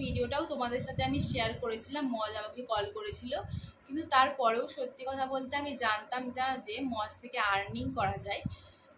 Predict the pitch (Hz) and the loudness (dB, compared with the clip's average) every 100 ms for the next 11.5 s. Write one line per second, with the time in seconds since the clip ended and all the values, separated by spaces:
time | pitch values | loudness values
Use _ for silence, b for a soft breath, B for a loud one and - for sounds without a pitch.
0 | - - 226 226 247 262 247 226 240 - | -10 2 2 2 -2 -2 -4 -4 -4 0
1 | 254 254 254 262 262 247 214 220 214 240 | 0 2 0 -2 0 2 4 4 4 2
2 | - 214 - 269 254 226 - 349 - - | 0 -2 -2 -2 0 0 -4 -8 -10 -18
3 | - 220 214 240 - - - 233 254 254 | -10 0 2 2 0 -2 -2 -2 -2 -2
4 | 226 226 202 196 226 269 220 196 226 240 | -2 2 4 4 2 -2 -4 -6 -6 -4
5 | 208 208 220 208 202 202 202 202 220 208 | -4 -6 -12 -8 -4 0 0 0 -4 -6
6 | 233 220 208 214 208 202 226 - - - | -4 -2 0 0 0 -2 -4 -16 -20 -16
7 | - 294 - - B B B B - - | -6 -6 -6 -16 B B B B -14 2
8 | 247 262 262 254 262 240 220 233 220 202 | 2 4 4 4 4 2 4 4 2 -6
9 | 220 247 226 214 220 226 - 226 240 - | -4 0 0 0 -2 -4 0 2 2 -2
10 | - 220 208 226 269 269 254 220 214 214 | -6 -6 -4 -4 -4 -2 -2 0 0 -2
11 | 214 247 233 226 240 | -2 -2 -2 -2 -4